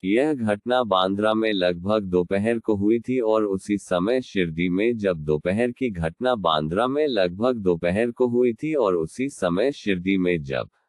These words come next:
दोपहर की आरती प्रारंभ होने ही वाली थी कि बाबा ने श्रीमती तरखट से कहा, "माँ, मैं कुछ भोजन पाने के विचार से तुम्हारे घर बांद्रा गया था। घर में ताला लगा देखकर भी मैंने किसी प्रकार गृह में प्रवेश किया,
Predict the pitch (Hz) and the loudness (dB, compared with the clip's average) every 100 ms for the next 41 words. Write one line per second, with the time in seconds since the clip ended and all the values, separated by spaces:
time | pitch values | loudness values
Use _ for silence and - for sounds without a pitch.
0 | _ _ _ _ _ 101 131 135 139 147 | _ _ _ _ _ 0 2 2 2 2
1 | 175 170 156 127 107 104 127 135 107 95 | 2 0 0 4 4 2 -2 -4 0 2
2 | 87 92 120 107 98 98 98 104 87 76 | 4 2 0 0 2 2 2 0 2 0
3 | 78 101 - 135 131 110 80 76 76 92 | 2 0 -2 -8 -2 -2 2 2 2 2
4 | 117 113 - 92 87 76 82 107 107 87 | 2 -2 -4 -4 -2 -2 0 -2 0 -2
5 | 80 92 95 - 95 - 76 85 101 - | -2 -6 -6 -4 -6 -2 -2 -2 -4 -4
6 | 95 139 160 - _ 92 117 120 113 104 | -2 0 -2 -10 _ 0 0 2 -2 -2
7 | 85 85 101 117 135 127 110 107 120 131 | -6 0 2 2 0 2 2 2 2 0
8 | 123 120 92 85 104 110 117 - 117 - | 0 0 0 0 2 2 0 -2 -2 0
9 | 90 78 82 120 143 95 107 113 87 82 | -2 0 0 0 -2 -2 -2 0 0 2
10 | 80 82 78 67 64 64 - 101 123 - | 2 0 -2 -2 -2 -4 -6 -4 -4 -8
11 | _ _ 76 85 95 135 160 - 87 87 | _ _ 0 2 4 2 2 2 2 2
12 | 92 78 90 135 107 82 - 87 85 113 | 2 0 0 0 0 -4 -2 -2 -2 -2
13 | 156 110 87 101 131 120 120 139 127 87 | -2 2 2 2 0 -2 -4 -6 -2 -4
14 | - 82 82 78 80 78 87 120 98 85 | 0 0 0 -2 -2 0 -2 -2 0 0
15 | 82 80 - - 65 50 | 0 -4 -8 -10 -8 -8